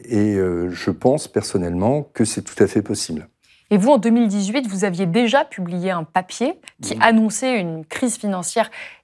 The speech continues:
Speaker 2: imminente. Aujourd'hui, elle ne s'est pas réalisée. Qu'est-ce que, qu'est-ce que vous pensez ? Qu'elle va potentiellement se réaliser très bientôt ?
Speaker 1: Alors, en deux mille dix-huit, euh, avec l'économiste Steve Keen, qui est un économiste australien,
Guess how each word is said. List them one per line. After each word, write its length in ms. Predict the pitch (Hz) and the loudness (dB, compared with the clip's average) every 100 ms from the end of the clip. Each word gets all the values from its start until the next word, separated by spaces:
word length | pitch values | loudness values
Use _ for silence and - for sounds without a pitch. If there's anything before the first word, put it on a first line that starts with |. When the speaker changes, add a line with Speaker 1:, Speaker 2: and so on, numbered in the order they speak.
| _ 247 | _ 4
Speaker 2:
imminente. 640 | 254 240 226 220 311 330 | 6 6 4 2 0 -2
Aujourd'hui, 360 | 220 196 208 254 | -4 -2 -2 0
elle 240 | 220 185 | 0 0
ne 80 | 180 | -4
s'est 220 | 165 170 | -6 -8
pas 200 | 160 247 | 0 2
réalisée. 760 | 247 208 180 165 165 196 262 294 | 2 -2 -8 -6 -6 -4 -2 -4
Qu'est-ce 160 | - 226 | -6 -8
que, 640 | - 190 170 151 - - - | -4 -2 -2 -2 -4 -6 -8
qu'est-ce 140 | 190 | -8
que 80 | 208 | -4
vous 100 | 180 | -2
pensez ? 280 | 180 165 165 | -2 -2 2
Qu'elle 200 | 165 160 | 2 6
va 240 | 170 175 _ | 4 2 _
potentiellement 540 | - 233 214 214 202 214 | 0 0 0 0 0 0
se 80 | - | 0
réaliser 420 | 196 190 185 196 180 _ - | 0 0 -2 -2 -4 _ -6
très 160 | - | 2
bientôt ? 380 | 196 202 185 277 _ - 127 | 2 2 0 -4 _ -2 4
Speaker 1:
Alors, 240 | 123 110 | 4 4
en 60 | 123 | 2
deux 120 | 127 | 2
mille 140 | 127 | 2
dix-huit, 680 | 120 131 120 143 175 175 120 | 0 -2 0 0 0 0 2
euh, 240 | 107 101 | 4 4
avec 240 | 95 101 - | 2 -2 -4
l'économiste 720 | 104 101 104 107 - - 90 | 0 2 2 2 -2 -8 -8
Steve 400 | - - 107 - | -6 -4 -4 0
Keen, 340 | 151 170 151 | 2 4 2
qui 140 | - | -2
est 180 | 92 - | -4 -2
un 140 | 92 87 | -2 0
économiste 480 | 98 92 92 - - | 0 0 0 -4 -4
australien, 640 | 101 - - 92 123 | -4 2 2 4 2